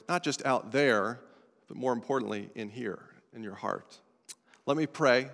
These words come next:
and we'll begin. Father God, thank you for today.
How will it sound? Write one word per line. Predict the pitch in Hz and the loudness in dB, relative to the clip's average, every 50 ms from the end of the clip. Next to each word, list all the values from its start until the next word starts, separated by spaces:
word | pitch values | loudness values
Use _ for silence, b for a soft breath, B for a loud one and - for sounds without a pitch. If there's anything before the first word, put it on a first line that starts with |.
| - - - - | -18 -20 -20 -18
and | 127 113 104 | -16 -12 -8
we'll | 107 110 98 | -6 -6 -4
begin. | 113 95 104 98 90 85 85 - _ _ _ _ _ _ _ _ _ _ _ _ - _ _ B B B B B B B B B B B B B B - | -4 -6 -6 -8 -8 -10 -14 -20 _ _ _ _ _ _ _ _ _ _ _ _ -20 _ _ B B B B B B B B B B B B B B 6
Father | - 143 143 147 | 8 8 10 10
God, | 143 147 147 147 147 123 | 10 10 10 8 8 6
thank | - 156 151 147 - 160 | 4 2 2 2 2 2
you | 156 151 151 147 147 143 - - | 4 4 6 6 4 4 2 0
for | - - 143 139 131 131 131 127 135 131 - | -6 -4 -2 2 4 4 4 4 2 -2 -8
today. | - - 131 135 143 151 190 | -4 2 6 6 6 6 4